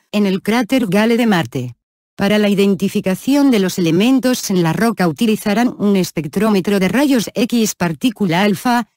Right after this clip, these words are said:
y el instrumento de química y cámara que produce un rayo láser. Una vez que el láser impacte la roca, el espectrómetro examinará los elementos dispersos.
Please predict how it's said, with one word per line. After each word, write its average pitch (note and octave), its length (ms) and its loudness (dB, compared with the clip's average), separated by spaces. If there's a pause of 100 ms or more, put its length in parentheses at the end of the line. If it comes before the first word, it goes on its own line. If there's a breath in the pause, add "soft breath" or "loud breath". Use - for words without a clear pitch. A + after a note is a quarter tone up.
y G3+ 100 2
el G3 120 4
instrumento A3+ 640 0
de G#3 100 0
química E3+ 640 -2
y F#3+ 160 -2
cámara A3+ 400 0
que G3 160 -2
produce G3+ 420 -2
un B3+ 160 2
rayo B3 380 2
láser. D3 540 -2 (440)
Una A#3+ 220 4
vez C4+ 260 0
que G3 120 -2
el D#3+ 140 0
láser A3+ 360 0
impacte B3+ 680 0
la D#3+ 140 -2
roca, A3+ 400 -2
el A3 100 0
espectrómetro G3+ 800 -2
examinará G3+ 600 0
los A3+ 200 0
elementos F#3+ 600 0
dispersos. D#3+ 800 -6